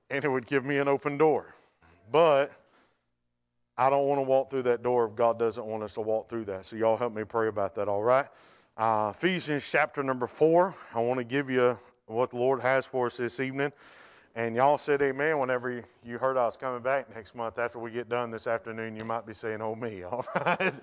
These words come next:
Uh, but I wanna try to give you what the Lord's laid on our heart for this afternoon. I'll tell you like Elizabeth Taylor, I think it's Elizabeth Taylor told her fifth husband, "I won't keep you long," all right?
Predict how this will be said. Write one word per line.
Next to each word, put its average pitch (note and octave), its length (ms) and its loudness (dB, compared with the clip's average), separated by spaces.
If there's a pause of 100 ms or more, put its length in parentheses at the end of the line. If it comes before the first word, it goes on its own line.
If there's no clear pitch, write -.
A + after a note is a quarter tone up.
(580)
Uh, C3 280 4
but A#2+ 160 -4
I C#3 60 8
wanna E3+ 320 4
try D#3 220 6
to D3 60 2
give D#3 180 0
you D#3 80 4
what D3 160 6
the C#3+ 60 -6
Lord's C#3+ 340 4
laid C3+ 160 6
on B2 80 4
our A2+ 160 2
heart D3+ 320 4
for C#3 80 -8
this B2+ 220 0
afternoon. C#3 440 4
I'll B2+ 120 2
tell D3 140 0
you C3+ 120 4
like C3 180 4
Elizabeth B2 460 -2
Taylor, C3+ 460 2 (540)
I A#2 40 -6
think C3 120 0
it's A2+ 100 -4
Elizabeth A#2 420 -2
Taylor B2 340 0
told A#2+ 240 0
her A2+ 60 -4
fifth B2 260 -4
husband, G#2 400 -2
"I G2+ 60 -4
won't G2+ 240 -6
keep G#2+ 200 -10
you A2 120 -8
long," F#2+ 260 -6
all A2 140 -2
right? B2+ 260 2